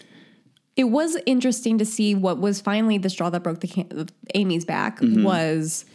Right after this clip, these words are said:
Speaker 1: Michelle took her on a little walk after showing her the knowing, which was very, um, anticlimactic for her. And he took her by the hand and said that there were people trying to destroy your master. "Will you find someone to take them out for me?"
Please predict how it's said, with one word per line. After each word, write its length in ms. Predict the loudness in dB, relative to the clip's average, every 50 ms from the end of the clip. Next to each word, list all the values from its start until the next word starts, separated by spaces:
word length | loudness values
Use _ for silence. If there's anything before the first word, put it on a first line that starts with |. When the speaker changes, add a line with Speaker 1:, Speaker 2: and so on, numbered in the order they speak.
| -20 -20 -20 -20 -12 -4
Speaker 1:
Michelle 420 | 0 0 0 0 0 -2 -2 -2 -4
took 280 | -4 -4 -6 -6 -4
her 300 | -4 -2 0 0 0 -2 -2
on 200 | -2 -2 -2 0
a 80 | 0
little 240 | 0 2 2 2 2
walk 360 | 2 0 0 -2 -4 -4 -6
after 360 | -6 -4 -4 -4 -2 -2 -2
showing 340 | -2 0 -2 0 0 0 0
her 100 | 0 2
the 100 | 2 2
knowing, 480 | 2 2 2 2 2 0 0 2 2 0
which 200 | 0 -2 -2 -2
was 260 | -2 0 0 -2 -4
very, 760 | -4 -2 -2 0 0 0 0 0 0 0 0 0 -2 -2 -4 -8 -20 -20 -20 _ _ _ _ -2
um, 180 | -2 -2 0 0
anticlimactic 760 | -2 -2 -2 -2 -4 -2 0 0 0 0 -2 -2 -4 -6 -6
for 160 | -4 -4 -4
her. 380 | -2 -2 -2 -2 -2 -2 -4 -6 -8 -16 -20 -20 _ _ _ _ -4
And 580 | -2 0 2 2 2 2 0 0 0 0 -2
he 160 | -2 -2 -2 0
took 200 | 0 -2 -2 0
her 60 | -2
by 120 | -2 0
the 100 | 0 0
hand 320 | 0 0 0 0 0 0 0
and 140 | -2 -2
said 160 | -2 -4 -4 -4
that 100 | -4 -2
there 120 | -2 -2
were 80 | -2 0
people 240 | -2 -2 -2 -2 -4
trying 240 | -2 -2 -2 0 0
to 140 | -2 -4
destroy 320 | -4 -6 -8 -4 -2 -2 0
your 180 | 0 0 0 0
master. 840 | 0 0 0 0 -2 -2 -4 -4 -4 -4 -4 -4 -2 -4 -4 -6 _ _ _ _ _ _ _ _ _ _ _ _ _ -10
"Will 160 | -2 0 2
you 240 | 2 4 4 2 2
find 340 | 0 -2 -2 -2 0 -2 0
someone 220 | -2 -2 -2 -2
to 80 | -4 -6
take 260 | -6 -4 -6 -4 -4
them 120 | -4 -4 -4
out 200 | -4 -6 -8 -8
for 100 | -8 -8
me?" 380 | -6 -6 -6 -4 -6 -6 -6